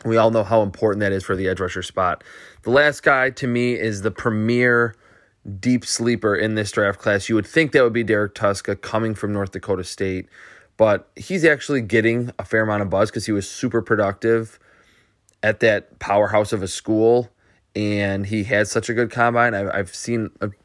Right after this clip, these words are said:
fair amount of chatter about him as being that guy that is outside of the top couple tiers of edge rushers, but will, could still be a good player. So I'll go with someone way under the radar, Casey Toohill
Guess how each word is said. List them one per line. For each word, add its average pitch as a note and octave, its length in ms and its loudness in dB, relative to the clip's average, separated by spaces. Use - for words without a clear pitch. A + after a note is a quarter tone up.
fair A2+ 180 6
amount A2+ 240 0
of G#2 60 -6
chatter G2 380 0
about G2 420 0
him A2+ 240 -2
as G2 340 -4
being G2 540 -4
that F#2+ 400 0
guy F#2+ 600 0
that F#2+ 240 -2
is F#2 320 -4
outside G#2 460 0
of G2 60 -2
the F#2+ 80 -6
top F#2+ 240 -2
couple F2 220 -8
tiers G#2+ 500 0
of G2+ 120 -2
edge G2 240 0
rushers, G2+ 540 -2
but F#2 80 2
will, F#2+ 180 0
could G#2 300 -4
still G#2+ 240 0
be G2+ 100 0
a G2 40 -2
good F#2+ 180 -4
player. G2 440 -2
So B2 120 2
I'll B2+ 180 4
go E3 120 2
with D#3 100 4
someone A2 480 -2
way A#2 260 4
under B2 240 0
the A#2+ 120 2
radar, F#2 500 -2
Casey D3+ 420 0
Toohill A#2 680 -2